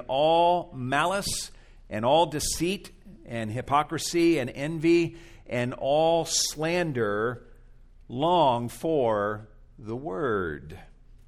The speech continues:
In James chapter one, verse twenty-one, James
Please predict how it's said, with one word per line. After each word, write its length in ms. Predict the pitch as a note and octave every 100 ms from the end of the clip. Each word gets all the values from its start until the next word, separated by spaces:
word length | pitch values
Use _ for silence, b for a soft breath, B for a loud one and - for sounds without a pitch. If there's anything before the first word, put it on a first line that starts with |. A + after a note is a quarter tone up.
| - - - F#2+
In 100 | F#2+
James 560 | B2 C#3+ C3+ A2+ G#2
chapter 400 | - C3+ B2 C3+
one, 300 | A#2+ C3+ C3+
verse 260 | A2+ A#2 -
twenty-one, 960 | - C#3+ B2 A#2+ D3+ C#3 A#2 A2+ A2 B B B B B
James 880 | - D3+ F3+ E3 B2 A2+ - -